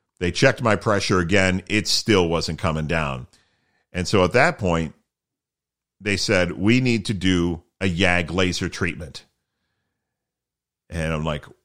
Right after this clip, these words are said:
"Okay, what's a yag laser treatment?" Little did I know I was going to get to know the yag laser a bit more over the coming years. Well, more about that as we move on. But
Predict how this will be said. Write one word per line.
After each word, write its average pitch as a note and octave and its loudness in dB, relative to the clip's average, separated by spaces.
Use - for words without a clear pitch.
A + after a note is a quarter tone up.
"Okay, E2+ -4
what's F#2 -2
a E2+ -2
yag F2 0
laser F2+ -2
treatment?" - -12
Little A2+ 2
did G#2+ 2
I A2+ 6
know G#2+ 4
I E2+ 0
was F2+ 0
going F#2+ -2
to E2+ -4
get F2 -4
to F2+ -6
know F2+ 2
the E2 -2
yag F2 -2
laser E2+ -2
a D2+ -4
bit D3 2
more D#3 6
over E2+ 0
the E2 -2
coming E2 0
years. C#2+ -2
Well, E2 -6
more E2+ 0
about D2+ -4
that D2+ -6
as D#2 -8
we D#2+ -4
move D#2+ -2
on. C#2 -4
But D2+ -6